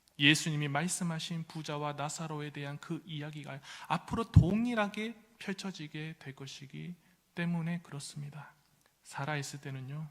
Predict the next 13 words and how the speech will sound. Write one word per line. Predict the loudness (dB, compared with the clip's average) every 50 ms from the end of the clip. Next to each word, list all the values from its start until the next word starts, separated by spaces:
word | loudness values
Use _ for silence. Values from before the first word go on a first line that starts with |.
| -12 -18 _ -20 -20 -20 -20 -20 -12 -4
어떠한 | -2 -2 -2 -2 -4 -4 -2 -2 0 -2
삶을 | -2 -2 -4 -4 -4 -4
살아가더라도 | -4 -4 -4 -4 -4 -4 -6 -8 -8 -8 -8 -6 -6 -8 -4 -2 -2 -2 -2 -4 -8 -16 -20 -20 -20 -20 _ _ _ _ _ _ _ _ _ _ _ _ _ _ _ _ _ _ _ _ _ _ _ _ _ _ _ _ _ _ _ _ _ _
희망이 | -10 -8 0 2 2 4 4 4 2 2
있는 | 2 0 -2 -4 -6
거예요. | -8 -12 -16 -20 -20 -20 _ _ _ _ _ _ _ _ _ -20 -20 -20 -20 -20 -20 _ -6 2 6
회개의 | 6 8 8 8 8 8 8 6
기회가 | 6 4 2 4 4 2 0
있고요, | -2 -4 -8 -10 -12 -12 -14 -18 -20 -20 -10 -4
죄의 | 0 10 12 12 12 12 12 12
용서의 | 8 6 6 6 4 2 2 2
기회가 | 0 0 0 0 0 0
있고요, | -2 -4 -6 -8 -8